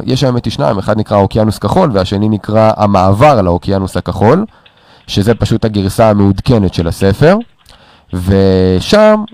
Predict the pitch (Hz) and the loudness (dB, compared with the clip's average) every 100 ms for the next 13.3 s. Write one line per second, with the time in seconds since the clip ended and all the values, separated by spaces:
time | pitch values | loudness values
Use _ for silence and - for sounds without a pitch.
0 | _ - 101 104 107 180 185 147 120 107 | _ -6 -2 2 2 2 0 -2 0 -2
1 | - 160 220 139 110 123 170 147 110 117 | 0 0 0 0 2 2 2 0 0 -2
2 | 98 92 117 156 _ - - 95 113 123 | 0 2 0 0 _ -20 -12 -4 0 4
3 | 117 101 95 123 127 98 101 104 98 87 | 2 2 2 2 2 0 0 0 0 0
4 | 139 170 - _ _ _ - _ _ - | 0 -2 -10 _ _ _ -20 _ _ -12
5 | 92 104 117 120 107 87 - 90 - 92 | -2 2 2 2 0 -4 -4 -6 -2 -2
6 | 156 _ _ _ _ _ _ _ _ _ | -2 _ _ _ _ _ _ _ _ _
7 | _ _ _ _ _ _ - 101 113 214 | _ _ _ _ _ _ -2 0 4 4
8 | 170 180 220 220 _ _ - 110 139 156 | 4 4 0 -8 _ _ -2 2 4 4
9 | 131 113 110 107 107 - - 92 - 92 | 2 2 0 2 2 0 -2 -2 0 -2
10 | 95 156 135 135 180 185 240 - 185 104 | 0 0 2 2 2 0 0 -2 -2 0
11 | 110 120 151 123 151 160 113 135 131 95 | 0 0 0 0 0 -2 -2 -2 0 -2
12 | - 127 131 123 117 135 123 139 135 113 | 0 -2 -2 0 0 0 0 -2 -4 -4
13 | 139 170 165 | 0 2 0